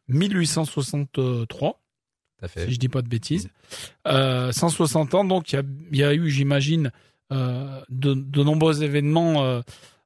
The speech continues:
Speaker 1: euh, qui, quels ont été un petit peu les, les plus marquants ? Moi, j'ai le souvenir, la, la première fois, enfin, la première fois vraiment que j'ai entendu parler de l'harmonie de Côte-Chaude, c'est en quatre-vingts, mille neuf cent quatre-vingt-quatorze, donc, puisque vous aviez participé au, au,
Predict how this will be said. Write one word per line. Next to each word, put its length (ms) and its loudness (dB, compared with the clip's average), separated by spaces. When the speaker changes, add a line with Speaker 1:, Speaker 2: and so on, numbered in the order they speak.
Speaker 1:
euh, 400 -2
qui, 180 -8
quels 320 0
ont 80 4
été 140 -2
un 80 0
petit 180 0
peu 220 0
les, 180 0
les 140 -2
plus 180 -2
marquants ? 520 2
Moi, 180 4
j'ai 140 0
le 60 -2
souvenir, 600 -2
la, 240 -6
la 120 -12
première 420 0
fois, 240 -2
enfin, 280 -6
la 100 -12
première 280 -4
fois 140 0
vraiment 340 0
que 60 0
j'ai 80 0
entendu 320 0
parler 200 2
de 80 -2
l'harmonie 340 0
de 60 -18
Côte-Chaude, 480 -2
c'est 140 -2
en 80 2
quatre-vingts, 400 2
mille 140 4
neuf 120 2
cent 160 -4
quatre-vingt-quatorze, 760 0
donc, 240 0
puisque 280 -6
vous 240 0
aviez 180 2
participé 640 -2
au, 600 -2
au, 100 2